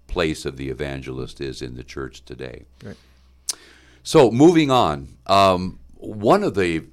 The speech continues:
Speaker 1: most important and certainly the longest passage dealing with spiritual gifts is that of First Corinthians twelve, thirteen and fourteen. This church comes to mind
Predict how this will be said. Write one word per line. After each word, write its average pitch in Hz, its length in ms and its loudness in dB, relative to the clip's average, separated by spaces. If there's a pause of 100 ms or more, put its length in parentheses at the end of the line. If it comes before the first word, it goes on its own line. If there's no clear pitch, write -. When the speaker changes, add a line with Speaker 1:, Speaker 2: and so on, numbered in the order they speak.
(220)
Speaker 1:
most 98 520 -4
important 82 600 -4
and 73 140 -12
certainly 85 400 -6
the 71 120 -6
longest 78 600 -8
passage 67 640 -10
dealing 78 420 -8
with 71 140 -12
spiritual 73 560 -8
gifts 65 520 -10 (580)
is 85 240 -4
that 95 260 4
of 82 100 0
First 92 300 -4
Corinthians 80 680 -6
twelve, 78 400 -4
thirteen 71 560 -8
and 65 160 -12
fourteen. 65 720 -10 (1080)
This 151 600 -2 (280)
church - 720 -2
comes 113 520 -4
to 92 140 -8
mind 73 640 -6